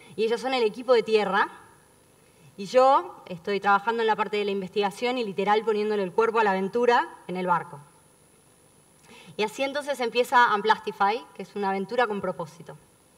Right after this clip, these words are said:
La aventura empezó en Nueva York. Ah, este, están los, eh, <laughs> las letras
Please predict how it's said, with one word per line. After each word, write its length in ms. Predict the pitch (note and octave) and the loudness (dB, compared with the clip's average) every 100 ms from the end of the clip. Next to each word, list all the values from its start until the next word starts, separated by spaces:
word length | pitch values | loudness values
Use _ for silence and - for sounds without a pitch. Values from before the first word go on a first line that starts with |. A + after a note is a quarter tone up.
| _ _ _ - - - - | _ _ _ -20 -20 -20 -4
La 80 | |
aventura 300 | G#3+ A3+ D4+ D#4+ D#4+ | -4 -4 2 4 4
empezó 680 | B3 A3+ A3 - C4 C4 - - | -2 -6 -6 0 2 4 0 -6
en 480 | G#3+ G3+ G3 F#3+ - - _ _ _ | -4 -4 -6 -8 -12 -20 _ _ _
Nueva 260 | G3+ A3+ A3+ | -4 -2 -2
York. 260 | A3 G3 - | -2 -4 -4
Ah, 120 | F#3+ | -6
este, 180 | E3+ G3+ | -6 -14
están 220 | - A3 | -10 -8
los, 140 | G#3 F3+ - - | -8 -10 -18 -12
eh, 260 | F3 F3 G#3 - F3 - | -8 -6 -8 -10 -12 -14
<laughs> 380 | - - D#4 D3+ | -14 -16 -16 -8
las 140 | F#3 | -6
letras 380 | F3+ G3 G#3 G3 | -6 -6 -6 -8